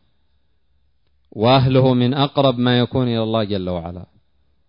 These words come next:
فإذن الدنيا وما فيها من أمورها مبعدة عن الله، عن الله جل وعلا.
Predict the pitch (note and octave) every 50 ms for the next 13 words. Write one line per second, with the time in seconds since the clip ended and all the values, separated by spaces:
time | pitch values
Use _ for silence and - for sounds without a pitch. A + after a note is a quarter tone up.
0 | _ _ _ _ _ _ _ _ _ _ _ _ _ _ _ _ _ _ _ _
1 | _ _ _ _ _ _ _ _ _ _ _ _ _ _ _ _ _ - A#2 A#2+
2 | A#2+ C3 B2+ C3 B2 A2+ A2+ C#3+ C#3+ C3+ C3 B2+ B2+ B2 A#2+ - - _ _ _
3 | _ _ _ _ _ _ _ _ _ _ - G#2 A2 A#2 B2 A#2+ A#2+ A2 - C3
4 | B2+ A#2+ A#2+ A#2+ A#2 A2+ A2+ A2 A2+ A2 A2+ A2+ A#2 A#2+ A#2 A2+ A2+ A2 A2+ A2+
5 | A2 - - _ _ _ _ _ _ _ _ _ _ _ _ _ _ _ _ _
6 | _ _ _ _ _ _ _ _ _ _ _ _ _ _ _ _ _ _ _ _
7 | _ _ _ _ _ _ _ _ _ _ _ _ _ _ _ _ _ _ _ _
8 | _ _ _ _ _ _ _ _ _ _ _ _ - C#3 C#3+ D#3 D3+ C3+ A#2+ A#2
9 | A#2+ A2 A2 G2 F2+ F2+ F#2 F#2+ F#2 F2+ F#2 F2 E2 E2 _ _ - G#2+ G#2+ G#2+
10 | G2+ G#2 G#2 F#2+ F2+ E2+ F2 F2 E2 E2+ E2+ D#2+ E2+ F#2+ -